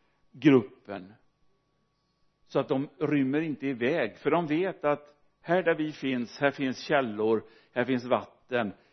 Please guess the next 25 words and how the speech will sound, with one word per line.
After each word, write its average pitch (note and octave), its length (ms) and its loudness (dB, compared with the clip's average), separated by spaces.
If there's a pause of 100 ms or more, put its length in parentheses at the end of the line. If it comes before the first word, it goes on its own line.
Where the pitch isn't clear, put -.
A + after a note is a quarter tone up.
(160)
här C3 120 0
finns A#2+ 540 0
det A#2 300 0
som A#2+ 200 -8
de F#2 300 -6 (480)
behöver. B2+ 800 0 (420)
Och D#3 120 -2
det D3 60 0
är D3+ 40 0
väl D3+ 200 -4
det F3 220 -2
det D#3 120 -6
handlar A#2+ 440 -6
om G2+ 340 -10
med A2+ 260 -6
Guds - 640 -14 (140)
omsorg. G2+ 880 -10 (760)
Han B2+ 120 2
bygger F3 260 2
inga F3 240 2
staket F3+ 920 -2
för D3 160 0
att C3+ 180 2
vi C3+ 160 -2
ska B2 420 2